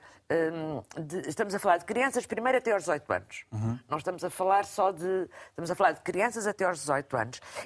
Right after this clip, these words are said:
Speaker 1: E depois estamos a falar de um grupo da sociedade guineense que está muito desprotegido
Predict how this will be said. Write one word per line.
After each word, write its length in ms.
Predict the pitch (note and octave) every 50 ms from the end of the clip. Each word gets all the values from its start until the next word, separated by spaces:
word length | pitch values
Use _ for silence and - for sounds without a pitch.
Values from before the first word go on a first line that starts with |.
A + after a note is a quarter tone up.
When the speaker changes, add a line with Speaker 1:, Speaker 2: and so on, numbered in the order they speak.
| -
Speaker 1:
E 60 | - A3
depois 380 | A3 - - - F#3+ D#3+ -
estamos 360 | - - - B3+ C4 B3+ G#3+
a 60 | G#3 F#3+
falar 460 | - - G3 E3 D3 C3 B2+ A#2+ A#2+ D#3 D#3+ - - - - - - - - _ -
de 340 | - F3 A3+ A#3+ A3+ G3 - - - - - -
um 160 | - G3 G3+
grupo 380 | F#3 F3+ A#3+ C4+ C#4 C4 - A#3
da 100 | G3+ G#3
sociedade 500 | - - - - G#3 F#3 F#3 E3+ E3 D#3
guineense 640 | D3 D3+ E3+ D#3+ D#3 D#3 D3+ D3+ D#3 D3+ - - F3
que 120 | - - -
está 380 | - - - A3+ A3+ A#3 A#3 -
muito 420 | G#3 G#3+ G#3+ A3+ B3+ C4 A3+ - B3
desprotegido 760 | - - - - - - - - - - B3 G#3+ F#3 F#3+ -